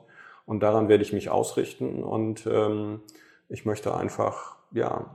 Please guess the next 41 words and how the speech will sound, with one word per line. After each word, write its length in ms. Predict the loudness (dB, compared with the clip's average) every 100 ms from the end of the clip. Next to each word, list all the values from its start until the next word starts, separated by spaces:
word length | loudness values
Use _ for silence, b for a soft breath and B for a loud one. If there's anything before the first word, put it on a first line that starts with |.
| -4
wirklich 380 | -2 0 -2
einfach 220 | -4 -4 -6
Spaß 420 | 0 0 0 0
haben 180 | 0 2
in 80 |
dem, 160 | 0 0
was 160 | 0 -2
ich 140 | -4
mache, 260 | -4 0 -2
gestalten 500 | -2 0 0 0 0
können. 400 | 0 0 -4 -10 b b b b
Und, 580 | -6 -4 -4 -6 -8 -8 -2
ähm, 560 | -2 -2 -6 -8 -12 -16 _ _
da 100 | -6
kann 200 | 0 0
ich 140 | 2
rückblickend 480 | -2 0 0 0 -2
sagen, 280 | 0 0 2
ja, 180 | 0 -2
dann 180 | -2 -2
kommen 360 | -2 0 -2
natürlich 440 | -4 -2 0 0 -2
Herausforderungen, 880 | 0 0 0 2 4 4 2 -2 -8 b b b b b -8
ähm, 380 | -4 -2 -2 -4
die 80 | -2
man 220 | 0 2
meistert. 680 | 0 0 -2 -2 -2 -8 -6
Aber 180 | 0 2
auch 100 | 2
das 300 | 2 2 2
ist 220 | -4 0
dann, 200 | 0 2
ja, 220 | 2 0 0
die 140 | -4
kommen 280 | 0 2 4
ganz 260 | 4 4
individuell. 600 | 4 4 6 8 10 10
Das 180 | 8 4
kann 220 | 2 0
einem 260 | 2 0 0
vorher 540 | 2 6 8 6 2